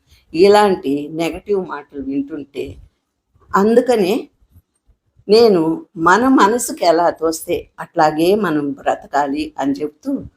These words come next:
నా వీడియో చూపిస్తూ మీకు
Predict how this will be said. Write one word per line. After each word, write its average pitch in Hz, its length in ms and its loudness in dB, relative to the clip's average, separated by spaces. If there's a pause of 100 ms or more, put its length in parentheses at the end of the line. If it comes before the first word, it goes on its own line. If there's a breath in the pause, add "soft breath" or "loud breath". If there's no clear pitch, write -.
(280)
నా 202 140 -2
వీడియో 156 440 4 (760)
చూపిస్తూ 226 540 -2
మీకు 143 320 -4